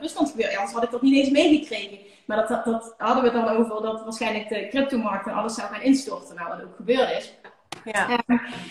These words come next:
Speaker 1: maar dat, dat was eigenlijk, en toen zei ik van: "Oh, en kan er dan ook een oorlog komen?" Ik dacht gewoon als een dummy: "Ja, dat kan." Ik zeg: "Oké. Oké,
Speaker 2: Ja.
Speaker 1: en door." Ja.
Speaker 2: Ja. Ja, want wat moet je ermee? Wat,
Speaker 1: Ja.
Speaker 2: wat heb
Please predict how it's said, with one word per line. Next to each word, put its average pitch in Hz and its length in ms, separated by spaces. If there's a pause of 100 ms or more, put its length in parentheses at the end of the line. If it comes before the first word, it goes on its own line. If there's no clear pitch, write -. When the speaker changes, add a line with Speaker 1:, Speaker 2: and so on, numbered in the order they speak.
(200)
Speaker 1:
maar 262 180
dat, - 300
dat 269 180
was 269 120
eigenlijk, 233 500
en 247 80
toen - 80
zei 302 200
ik 302 80
van: 302 240
"Oh, 269 440
en 262 300
kan 294 200
er 285 60
dan 277 180
ook 285 80
een 277 120
oorlog 370 320
komen?" 415 460
Ik 208 120
dacht 190 160
gewoon 220 220
als 214 120
een 214 120
dummy: 226 500 (180)
"Ja, 349 200
dat 247 140
kan." 277 240 (100)
Ik - 140
zeg: 277 160 (500)
"Oké. 302 400 (680)
Oké, 277 200
Speaker 2:
Ja. 262 180
Speaker 1:
en 254 80
door." 214 400
Ja. 247 360
Speaker 2:
Ja. 240 240 (520)
Ja, 277 120
want 294 160
wat 320 180
moet 370 300
je 392 100
ermee? 208 380
Wat, 285 260
Speaker 1:
Ja. 302 140 (120)
Speaker 2:
wat 214 100
heb - 80